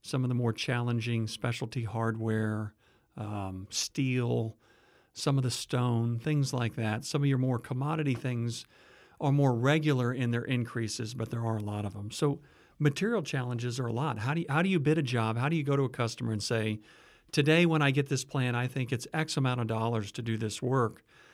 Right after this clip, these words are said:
But if you don't build it in time, or by the time I get to the job several months down the road,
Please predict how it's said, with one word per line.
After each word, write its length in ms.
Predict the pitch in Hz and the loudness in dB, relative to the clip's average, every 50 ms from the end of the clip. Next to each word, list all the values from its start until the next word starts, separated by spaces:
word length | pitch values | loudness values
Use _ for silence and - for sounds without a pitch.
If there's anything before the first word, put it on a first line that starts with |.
| - - _ _ - | -20 -20 _ _ -2
But 180 | 156 165 165 170 | 2 4 4 4
if 160 | 160 160 - | 4 2 2
you 140 | 165 190 214 | 0 2 4
don't 260 | 208 180 170 131 135 | 2 2 0 2 2
build 260 | 151 165 185 185 170 | 4 4 4 4 2
it 80 | 160 151 | 2 2
in 140 | 143 143 | 0 0
time, 440 | 135 147 143 139 139 139 139 143 147 - | 0 0 -2 -2 0 0 0 -2 -2 0
or 160 | 143 131 120 | 0 -2 0
by 140 | 135 131 131 | 0 0 -2
the 80 | 135 | -2
time 280 | 131 - 151 151 143 143 | -4 -4 -6 -4 -4 -4
I 120 | 131 123 | -4 -4
get 180 | 117 135 151 151 | -2 -4 -4 -4
to 80 | 156 | -4
the 80 | 139 131 | -6 -4
job 340 | 120 127 120 117 113 113 117 | -4 -2 -2 -2 -2 -4 -4
several 300 | - - 139 143 135 123 | -4 -4 -2 0 0 0
months 220 | 123 131 123 - | 0 0 -2 -2
down 220 | - 135 123 120 113 | -2 -2 -2 0 -2
the 60 | 107 | 0
road, 440 | 110 117 147 156 139 120 117 120 | 0 0 2 2 2 2 0 -2